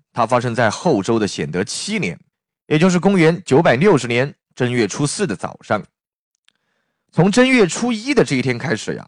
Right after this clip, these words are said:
开封城的大街小巷上，那是四处张灯结彩，鼓乐喧天。王公贵族们扶轿喝道，市井小民也是引车卖浆，原本呀，是一派节日彩妆的气氛。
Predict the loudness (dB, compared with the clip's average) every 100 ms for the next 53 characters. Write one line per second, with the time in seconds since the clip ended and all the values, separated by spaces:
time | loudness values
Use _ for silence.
0 | _ _ -2 2 2 2 0 0 0 0
1 | 2 2 2 0 -2 -6 -4 -4 -2 -6
2 | -8 _ _ -2 0 -2 -6 -6 -2 -2
3 | -2 -2 -2 -2 -4 -6 -4 -4 -2 -4
4 | -4 -8 -8 -4 -4 -4 -4 -2 -4 -4
5 | _ _ _ _ _ _ _ 4 4 4
6 | 2 2 0 2 2 2 0 -6 -6 0
7 | 2 2 2 2 2 0 _ _ -4 -2
8 | 0 0 2 2 -2 -6 -8 -8 -4 -4
9 | -4 -6 -2 0 2 2 2 0 0 -8
10 | _ _ _ _ 2 4 4 2 0 -2
11 | -8 -6 -4 0 0 0 _ -8 -2 0
12 | 2 0 -2 -6 -10 -2 0 0 -4 -6
13 | -6 -8